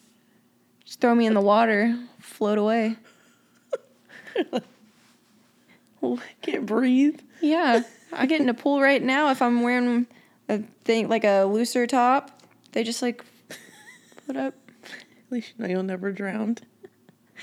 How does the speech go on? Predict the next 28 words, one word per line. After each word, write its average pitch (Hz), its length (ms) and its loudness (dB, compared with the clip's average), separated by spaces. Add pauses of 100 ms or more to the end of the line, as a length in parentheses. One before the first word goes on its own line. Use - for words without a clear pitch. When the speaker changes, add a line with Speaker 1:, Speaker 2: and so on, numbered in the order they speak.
(340)
Speaker 1:
I 185 60 -2
don't 185 140 0
know 226 100 2
about 214 200 2
that 220 140 4
one, 185 160 0
bitch. 180 240 2 (140)
Speaker 2:
<laughs> - 500 2
Speaker 1:
If 269 120 4
I 254 120 6
get 320 200 2
pulled 233 240 4
out 214 280 4
in, 233 60 0
like, 202 140 2
a 180 40 2
riptide 214 460 0
or 262 60 0
something 262 260 0
like 262 160 0
that, 269 260 2 (460)
fucked. - 340 -2 (840)
Speaker 2:
You 254 100 0
know 381 80 0
what's 294 180 -2
really 196 160 2
fucked 202 280 -4
up? 202 260 -4